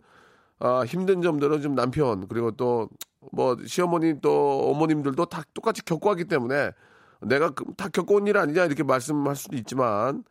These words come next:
그만큼 힘든 거니까 서로 좀 저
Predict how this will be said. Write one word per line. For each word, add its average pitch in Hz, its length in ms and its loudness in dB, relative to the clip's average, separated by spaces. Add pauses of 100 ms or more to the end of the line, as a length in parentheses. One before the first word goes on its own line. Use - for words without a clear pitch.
(380)
그만큼 143 380 0
힘든 214 280 0
거니까 117 540 0
서로 143 240 -2
좀 131 160 -4 (240)
저 113 280 -2